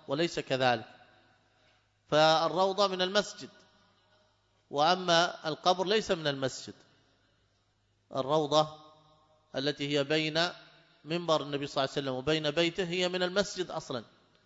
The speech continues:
من مسجد النبي عليه الصلاة والسلام، وأما القبر فليس من المسجد، فلهذا حصل عندهم الاختلاط، فجع-، جعلوا أن الصلاة هنا أفضل، ولهذا يقولون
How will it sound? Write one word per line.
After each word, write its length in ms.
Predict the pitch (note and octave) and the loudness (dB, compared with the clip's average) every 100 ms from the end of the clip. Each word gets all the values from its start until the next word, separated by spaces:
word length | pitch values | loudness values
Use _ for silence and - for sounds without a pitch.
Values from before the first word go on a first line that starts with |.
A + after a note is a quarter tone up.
| _ _ _ _ - | _ _ _ _ -12
من 160 | D3 | -6
مسجد 380 | E3 F#3+ F3+ E3+ | -2 -4 -4 -4
النبي 360 | E3 D#3 D#3+ D#3+ | -2 -2 0 2
عليه 220 | D3 C#3+ | 2 -2
الصلاة 360 | C3 C#3 C3 B2 | -4 -2 -2 -4
والسلام، 480 | A#2 - B2 C#3+ F3 - - _ _ _ _ _ _ _ - _ _ _ _ - | -10 -10 -2 0 0 -4 -20 _ _ _ _ _ _ _ -20 _ _ _ _ -2
وأما 320 | C#3 E3 E3 | 2 2 2
القبر 360 | D#3 F3 F3 | 2 0 0
فليس 320 | D#3 D#3+ E3+ E3 | -2 -2 -2 -4
من 180 | C#3+ | -6
المسجد، 440 | C3 B2+ B2 - A2 _ _ _ _ _ _ | -6 -4 -8 -8 -20 _ _ _ _ _ _
فلهذا 420 | C#3 C#3 E3 E3+ | -4 2 4 4
حصل 320 | D3 F3+ F3 D#3 | 2 0 2 2
عندهم 380 | E3+ E3+ D#3 | 0 0 0
الاختلاط، 500 | D3+ C#3 - D3 D3 - - - _ _ _ _ _ _ _ _ | 0 -6 -4 0 2 0 -12 -20 _ _ _ _ _ _ _ _
فجع-، 1120 | C#3 C#3+ D3 D3 - - - - E3+ F3+ E3+ | 2 4 4 0 -6 -18 -20 -8 0 2 2
جعلوا 480 | D3+ F3 E3 E3+ G3 G3 - | 2 2 4 4 0 -6 -6
أن 200 | D#3+ D#3 | -4 -2
الصلاة 420 | D3+ - E3 F3 | -2 0 2 2
هنا 440 | D#3+ F#3 G3 - | 2 -2 -2 0
أفضل، 320 | F3+ D3+ C#3+ A#2+ - - _ _ _ _ _ _ _ | -2 0 -4 -4 -10 -20 _ _ _ _ _ _ _
ولهذا 640 | C#3 D#3 F3 G3 G3 G#3+ - | -4 2 6 6 4 0 0
يقولون 520 | F3+ D3+ E3+ F#3 G#3 | -6 -4 -2 -2 -4